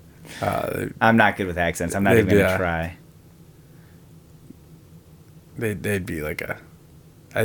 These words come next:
Speaker 1: I feel like a mafia kinda, like,
Speaker 2: A mafia, yeah.
Speaker 1: Yo, Tony.
Speaker 2: Well, I mean, that they, that's kinda that stuff that they have in movies most of the time. They're, like, just a tough
Speaker 1: Yeah, tough
Speaker 2: Yeah,
Speaker 1: kinda.
Speaker 2: yeah.
Speaker 1: Let's do a couple more.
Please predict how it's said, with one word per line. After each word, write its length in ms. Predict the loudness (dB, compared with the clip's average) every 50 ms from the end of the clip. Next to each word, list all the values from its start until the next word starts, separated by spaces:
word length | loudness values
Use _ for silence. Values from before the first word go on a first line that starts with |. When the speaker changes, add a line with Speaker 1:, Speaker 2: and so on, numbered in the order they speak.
| -2 -2 -4
Speaker 1:
I 20 | -2
feel 180 | 2 4 6 6
like 140 | 6 4
a 60 | 2 -2
mafia 560 | -4 -4 -4 -6 -6 -6 -8 -8 -8 -8 -8
kinda, 320 | -8 -8 -8 -8 -8 -8
like, 240 | -8 -8 -8 -8 -8
Speaker 2:
A 80 | -8 -8
mafia, 460 | -6 -6 -6 -6 -8 -8 -8 -8 -6
yeah. 320 | -6 -6 -6 -6 -8 -10 -12 -16 -20 -20 -20 -20 -20 -20 -20 -20 -20 -20 -20 -20 -20 -20 -20 -20 -20 -20 -20 -20 -20
Speaker 1:
Yo, 80 | -20 -20 -18 -16
Tony. 460 | -14 -14 -12 -14 -14 -16 -18 -20 -20 -20 -20 -20 -20 -20 -20 -20 -20 -8 0 4
Speaker 2:
Well, 100 | 4 6
I 40 |
mean, 180 | 6 6 6 4
that 200 | 4 2 0 0
they, 200 | 0 2 2 0
that's 240 | 0 -2 -4 -4 -4
kinda 220 | -2 -2 -2 -2 -2
that 240 | -4 -4 -6 -10 -14 -20 -20 -20 -20 -20 -20 -18 -8
stuff 360 | -6 -6 -2 0 -2 -2 -2
that 80 | -4 -6
they 120 | -6 -4
have 160 | -4 -4 -4 -4
in 100 | -6 -6
movies 380 | -6 -6 -8 -8 -8 -8 -8
most 280 | -8 -10 -10 -12 -12 -14
of 100 | -14 -14
the 60 | -14
time. 280 | -14 -14 -14 -14 -16 -16 -20 -20 -20 -16 -6
They're, 100 | 0 2
like, 140 | 2 2 2
just 160 | 0 -6 -10
a 80 | -10 -8
tough 540 | -6 -4 -4 -4 -4 -4 -8 -12 -16 -18 -14 -6
Speaker 1:
Yeah, 340 | -4 -2 -2 -2 -4 -6 -10 -14 -20 -8 0
tough 180 | 2 2 2 2 0 -2
Speaker 2:
Yeah, 80 | -4
Speaker 1:
kinda. 160 | -4 -4 -6 -10
Speaker 2:
yeah. 240 | -10 -10 -12 -14 -16 -18 -20 -20 -20 -20 -20 -20 -20 -20 -20 -20 -20 -20 -20 -20 -20 -20 -12 -10
Speaker 1:
Let's 140 | -8 -6 -2
do 120 | 0 0
a 40 | 2
couple 220 | 4 4 4 4 4
more. 280 | 4 2 2 0 -2